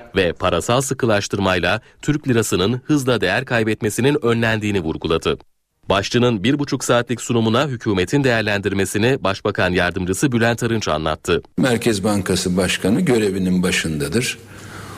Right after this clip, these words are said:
Speaker 2: Olumlu bir sunum yapmıştır. Bütün Bakanlar Kurulu üyesi arkadaşlarımız bu değerlendirmelere katılmıştır. Bu konuda söylenecek başka bir cümle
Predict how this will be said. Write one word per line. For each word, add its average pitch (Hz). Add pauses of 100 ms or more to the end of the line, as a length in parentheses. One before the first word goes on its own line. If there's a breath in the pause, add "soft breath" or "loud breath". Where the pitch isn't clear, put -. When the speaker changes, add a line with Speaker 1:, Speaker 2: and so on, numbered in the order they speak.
(140 loud breath)
Speaker 2:
Olumlu 127
bir 113
sunum 101
yapmıştır. -
Bütün 107
Bakanlar 104
Kurulu 90
üyesi 92
arkadaşlarımız 82
bu 92
değerlendirmelere 80
katılmıştır. 82 (480 loud breath)
Bu -
konuda 101
söylenecek 104
başka 107
bir 92
cümle 92